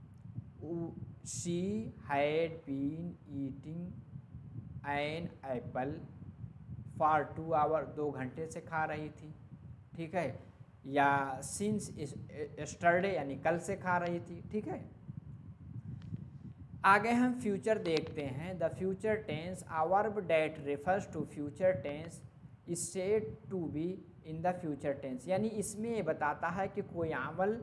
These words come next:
ए, क्या है, आगे जा कर के होगा, अभी हुआ नहीं लेकिन आगे होगा। और इसके भी चार शक्लें होती हैं। पहला फ्यूचर सिंपल, it indicates the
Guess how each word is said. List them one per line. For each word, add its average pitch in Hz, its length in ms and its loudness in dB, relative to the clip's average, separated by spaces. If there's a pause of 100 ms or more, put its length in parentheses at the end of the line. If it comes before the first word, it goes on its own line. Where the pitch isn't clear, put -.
(460)
ए, 143 240 -4
क्या 175 160 10
है, 196 260 0
आगे 208 500 10
जा 180 240 6
कर 170 200 0 (100)
के 208 80 4 (200)
होगा, 156 460 6 (600)
अभी 160 160 2
हुआ 214 280 6
नहीं 170 180 2
लेकिन 160 260 -2
आगे 160 300 4 (140)
होगा। 117 280 -2 (840)
और 180 200 10
इसके 214 380 2
भी 233 160 0 (140)
चार 170 320 8
शक्लें 185 400 0
होती 165 440 -2
हैं। 208 200 -4
पहला 165 320 2
फ्यूचर 156 440 -4
सिंपल, 160 540 -2 (340)
it 165 160 -4
indicates 165 760 -4
the 147 100 4